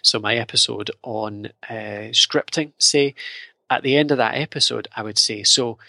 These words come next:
spend five minutes now and create a bullet point script for your next episode,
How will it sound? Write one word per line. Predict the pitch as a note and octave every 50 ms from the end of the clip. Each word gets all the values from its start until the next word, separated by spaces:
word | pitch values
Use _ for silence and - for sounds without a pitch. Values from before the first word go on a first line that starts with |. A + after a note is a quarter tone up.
| - _ _
spend | - - - - D3 D#3 E3+ F3+
five | - - E3+ E3+ E3+ D#3
minutes | D3+ C#3 A#2+ - - - -
now | A#2 G#2+ G#2+ A#2+ A#2+
and | B2 A2+ A#2
create | - - C3+ A#2 -
a | G#2
bullet | - C#3 C#3 C#3+ - - -
point | - C3+ B2+ - -
script | - - - - - A#2+ - - -
for | - - - - A#2
your | A2+ A2+ A#2 A2+
next | A2 G#2+ G2+ - - - -
episode, | - - - - - - - - - -